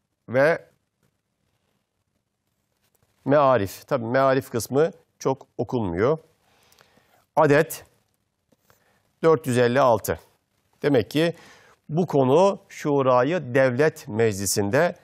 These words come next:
müzakere edilmiş değerli arkadaşlar. Ne müzakere edilmiş, ne tartışılmış, ne konulmuş, konuşulmuş. Şimdi onu okuyacağız. Dahiliye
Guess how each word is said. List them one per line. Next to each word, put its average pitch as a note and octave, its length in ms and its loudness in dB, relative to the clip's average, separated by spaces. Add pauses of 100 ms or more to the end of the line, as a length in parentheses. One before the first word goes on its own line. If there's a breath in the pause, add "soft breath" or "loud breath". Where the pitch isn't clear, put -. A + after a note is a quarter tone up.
(180)
müzakere B2 760 0 (260)
edilmiş F#2+ 560 -4 (340)
değerli F#2+ 300 0
arkadaşlar. - 600 -10 (1200 soft breath)
Ne G3 160 4
müzakere C3+ 500 4
edilmiş, G#2+ 540 -4
ne D#3 120 2
tartışılmış, A2+ 720 -2
ne D3+ 120 0
konulmuş, G2 640 -4
konuşulmuş. G#2+ 640 -6
Şimdi A#2+ 180 -4
onu B2+ 120 2
okuyacağız. G2 520 -4 (4000 soft breath)
Dahiliye E3 760 4